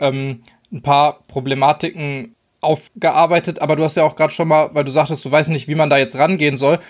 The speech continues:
du hast ja auch schon einige Lösungsvorschläge jetzt, ähm, angesprochen. Im Prinzip muss es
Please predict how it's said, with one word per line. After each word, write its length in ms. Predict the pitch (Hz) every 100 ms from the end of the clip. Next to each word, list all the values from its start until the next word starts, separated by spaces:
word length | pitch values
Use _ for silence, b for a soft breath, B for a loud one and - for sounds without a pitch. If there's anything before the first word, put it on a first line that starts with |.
| -
du 80 | 151
hast 80 |
ja 120 | 180 156
auch 60 |
schon 320 | - 160 156 -
einige 300 | 151 170 151
Lösungsvorschläge 1080 | 147 160 156 143 - - 147 143 - 147 139
jetzt, 360 | 135 117 - -
ähm, 220 | 135 127
angesprochen. 600 | 202 233 143 - 123 127 - _ -
Im 120 | 131
Prinzip 400 | 143 - 165 147 _
muss 220 | - 147 151
es 260 | 156 -